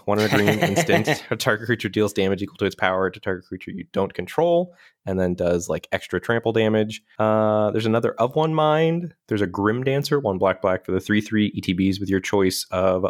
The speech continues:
Speaker 1: lifelink, menace, and death touch counters, two of those three. And that's really about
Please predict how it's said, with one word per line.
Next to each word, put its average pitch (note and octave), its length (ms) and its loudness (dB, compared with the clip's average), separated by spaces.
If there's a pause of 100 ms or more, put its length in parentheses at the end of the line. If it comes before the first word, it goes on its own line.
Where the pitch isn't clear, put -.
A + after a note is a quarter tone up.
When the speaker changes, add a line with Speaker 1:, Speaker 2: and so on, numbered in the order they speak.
Speaker 1:
lifelink, F#2 480 0
menace, F#2+ 280 0
and F2 100 -2
death G2+ 180 0
touch - 260 -4
counters, B2 420 0
two G#2+ 240 0
of G2 80 -2
those F#2+ 240 0
three. E3+ 400 2 (560)
And A2 100 0
that's G3 260 -2
really G2+ 460 2
about G#2+ 600 0